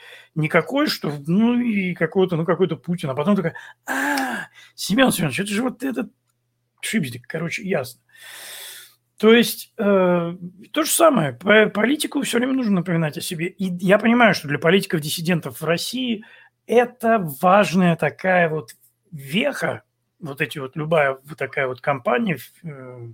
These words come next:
федеральных выборов, на которой они могут как-то, э, или впервые заявить о себе на федеральном уровне, или напомнить о себе на федеральном уровне, и как-то вот закрепиться, как-то лишний раз что-то бросить, что есть такой,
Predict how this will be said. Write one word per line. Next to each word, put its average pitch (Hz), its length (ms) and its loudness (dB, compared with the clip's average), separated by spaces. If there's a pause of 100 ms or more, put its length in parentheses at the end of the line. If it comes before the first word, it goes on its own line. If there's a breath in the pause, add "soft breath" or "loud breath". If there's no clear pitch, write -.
(960 loud breath)
федеральных 143 600 2
выборов, 240 380 4
на 170 80 -2
которой 214 400 6
они 170 140 4
могут 180 320 4
как-то, 160 320 0 (200)
э, 139 360 -6 (600)
или 202 200 4
впервые 165 420 2
заявить 143 400 -6
о 131 40 -6
себе 147 220 -6
на 135 80 -10
федеральном 127 520 -4
уровне, 120 260 -8 (300 loud breath)
или 208 180 8
напомнить 175 600 6
о - 60 0
себе 139 240 -4
на 135 100 -2
федеральном 127 580 -4
уровне, 120 300 -10 (480 loud breath)
и 196 120 -4
как-то 196 360 2
вот 185 180 4
закрепиться, 180 760 -4
как-то 160 320 -2
лишний 180 360 0
раз 175 220 6
что-то - 260 -8
бросить, 160 440 -2
что - 220 -8
есть 151 400 -2
такой, 160 460 -2